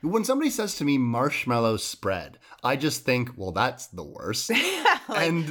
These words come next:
Speaker 2: what do you do with that?
Speaker 1: Yeah. So I thought that it was, like, a new thing. Nineteen twenties, you say?
Speaker 2: Nineteen twenties. And I guess it goes in those product lines of food to market for kids for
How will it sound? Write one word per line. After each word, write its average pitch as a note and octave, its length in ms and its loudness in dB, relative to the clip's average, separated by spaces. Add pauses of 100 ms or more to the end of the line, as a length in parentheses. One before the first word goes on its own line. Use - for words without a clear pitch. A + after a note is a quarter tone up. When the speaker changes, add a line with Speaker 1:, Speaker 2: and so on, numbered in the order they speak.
Speaker 2:
what G#3 160 -2
do A#3 60 -2
you A3 80 -2
do F3 320 -6
with A#2 220 -8
that? C#2 360 -10
Speaker 1:
Yeah. D#3 300 0 (240)
So D3 480 0
I C#3 160 0
thought C3+ 300 -2
that B2+ 100 2
it A#2+ 40 0
was, A#2 180 0
like, A2+ 340 -2
a A2 80 0
new B2+ 540 2
thing. F#2+ 720 -2 (640)
Nineteen C3 600 -4
twenties, A#2+ 680 -2
you F2 120 -6
say? E2 160 -10
Speaker 2:
Nineteen A#3+ 320 -8
twenties. D#3+ 640 -20 (280)
And G#3 100 -2
I A3 80 2
guess A#3+ 380 0
it A3 180 -6
goes B3 320 0
in G#3+ 440 -6
those F#3 280 -6
product G3 440 -6
lines F#3 560 -8 (420)
of F3+ 240 0
food G3 480 -6
to F#3 120 -12
market F3 380 -8
for E3+ 100 -12
kids F3+ 460 -8
for - 220 -12